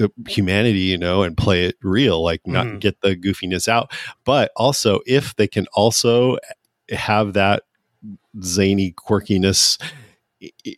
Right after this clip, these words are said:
Speaker 1: that makes sense for the character, you know, eh, then it's double great. And that's what this movie did. You know, there's a couple others like that for Robin Williams too, but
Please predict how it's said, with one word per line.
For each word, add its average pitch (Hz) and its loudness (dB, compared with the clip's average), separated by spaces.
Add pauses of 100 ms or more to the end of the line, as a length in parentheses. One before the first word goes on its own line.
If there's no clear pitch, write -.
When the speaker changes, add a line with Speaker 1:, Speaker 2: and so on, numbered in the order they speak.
(100)
Speaker 1:
that 101 2
makes 104 0
sense 98 2
for 104 2
the 95 0
character, 104 0 (400)
you 196 2
know, 180 2
eh, 101 0
then 107 2
it's 98 0
double 113 0
great. 90 -2
And 98 2
that's 113 0
what 87 2 (180)
this 110 0
movie 85 -4
did. 85 0
You 92 0
know, 87 0
there's 104 0
a 95 -6
couple 92 0
others 87 0
like 85 0
that 90 -2
for 92 0
Robin 90 0
Williams 87 -4
too, 95 2
but 87 -2